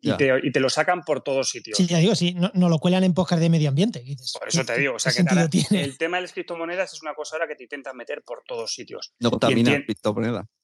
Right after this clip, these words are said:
Speaker 1: y entiendo perfectamente que existan empresas, pues, que por su norma no les haga los cojones sacar esa publicidad y punto.
Speaker 2: Ujú. Bueno,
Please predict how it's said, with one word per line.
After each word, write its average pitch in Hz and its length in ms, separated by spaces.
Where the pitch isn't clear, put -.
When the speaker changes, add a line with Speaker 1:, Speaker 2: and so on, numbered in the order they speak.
Speaker 1:
y 151 180
entiendo 139 460
perfectamente 135 840
que 147 80
existan 113 420
empresas, 110 460
pues, 120 140
que 113 100
por - 200
su 110 280
norma 113 420
no 117 460
les 110 100
haga 113 140
los 104 140
cojones 117 320
sacar 117 180
esa 113 120
publicidad 117 280
y 135 60
punto. 131 280
Speaker 2:
Ujú. 110 240
Bueno, 127 180